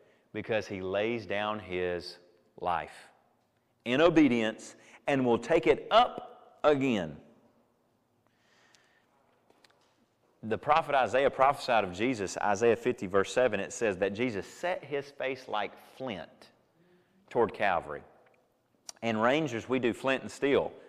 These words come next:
which is a way to start fires. Some of y'all may have done that. But what is it? It's, it's, it looks like a, just a piece of steel that wraps around usually like these three fingers, and it's flat, and then you take a flint rock and you strike it against the steel.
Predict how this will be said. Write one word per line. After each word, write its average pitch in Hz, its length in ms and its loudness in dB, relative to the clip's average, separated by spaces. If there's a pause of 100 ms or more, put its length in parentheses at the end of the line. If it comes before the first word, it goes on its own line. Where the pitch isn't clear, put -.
which 107 240 -4
is 95 60 -6
a 95 60 2
way 107 160 4
to 90 80 -4
start - 280 0
fires. 85 300 -2
Some 117 160 -4
of 104 60 -4
y'all 101 120 4
may 95 120 0
have 80 120 -2
done 82 160 -6
that. - 240 -14 (480)
But 110 120 2
what 120 200 8
is 117 120 2
it? 92 100 2
It's, 92 140 -4
it's, 117 480 -6
it 127 220 0
looks 135 320 0
like 104 200 4
a, 95 40 -6
just 90 220 -10
a - 40 -10
piece - 240 -6
of 90 80 -12
steel 123 280 2
that 85 160 2
wraps 101 320 2
around 104 340 -2
usually 110 240 -4
like 80 180 -2
these 95 160 -6
three 104 200 0
fingers, 98 500 -4 (260)
and 95 100 -6
it's - 120 -14
flat, 95 400 0
and 104 80 -12
then 98 80 -6
you 98 80 -6
take 101 200 -4
a 95 60 -10
flint 104 280 -6
rock 101 380 0 (240)
and 101 100 -4
you 98 80 -2
strike - 480 -2
it 90 80 -4
against 92 320 -8
the 82 80 -14
steel. 78 400 -6